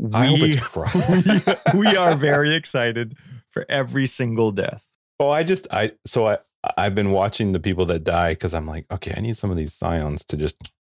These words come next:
Speaker 1: knock it off."
Speaker 2: <laughs> That's right.
Speaker 1: I'm in, I'm in the top, I'm in the, the first page at least right now, but I did just notice that Hawaiian Ninja, he was an ascendant that was higher than me and he's dead.
Speaker 2: Oh, did he die?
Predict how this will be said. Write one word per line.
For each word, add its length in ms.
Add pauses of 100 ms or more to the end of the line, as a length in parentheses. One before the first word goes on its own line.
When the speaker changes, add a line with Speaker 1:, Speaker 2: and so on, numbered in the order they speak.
Speaker 1:
knock 300
it 60
off." 280 (320)
Speaker 2:
<laughs> 240
That's 380
right. 80
Speaker 1:
I'm 100
in, 360
I'm 160
in 80
the 80
top, 460 (140)
I'm 120
in 80
the, 100
the 160
first 320
page 240
at 100
least 200
right 120
now, 240
but 160
I 200 (100)
did 180
just 240
notice 380
that 220
Hawaiian 500
Ninja, 380
he 200
was 260
an 120
ascendant 520
that 120
was 140
higher 260
than 120
me 80
and 100
he's 180 (180)
dead. 840
Speaker 2:
Oh, 400
did 100
he 80
die? 500